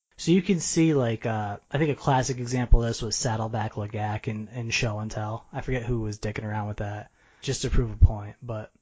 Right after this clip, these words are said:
I, I think that you're gonna see people wanting to play the card w-, 'cause it synergizes really well with Strix, with Snapcaster, with Stoneforge Mystic. It's tempting, and we've seen people talk about it in the, in the Stoneforge groups.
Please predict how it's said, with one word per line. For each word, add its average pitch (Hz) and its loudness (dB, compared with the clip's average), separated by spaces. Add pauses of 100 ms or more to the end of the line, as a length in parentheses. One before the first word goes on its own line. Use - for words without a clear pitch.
(440)
I, 170 -2
I 175 6
think 214 0
that 170 2
you're 156 2
gonna 151 -2
see 139 -2
people 113 0
wanting 117 -4
to 139 -6
play 147 4
the 143 -2
card 147 -2
w-, 131 -12
'cause 143 -2
it 147 -6
synergizes 151 -2
really 131 -4
well 120 -4
with - -10
Strix, - -4 (100)
with 120 -4
Snapcaster, 127 -2
with 107 -6
Stoneforge 123 0
Mystic. 117 -6 (120)
It's 160 -2
tempting, 143 2
and 113 -6
we've 127 -2
seen 170 0
people 131 2
talk 123 -2
about 107 -6
it 110 -8
in 117 -10
the, 101 -10 (260)
in 123 -8
the 107 -12
Stoneforge 135 -6
groups. 101 -12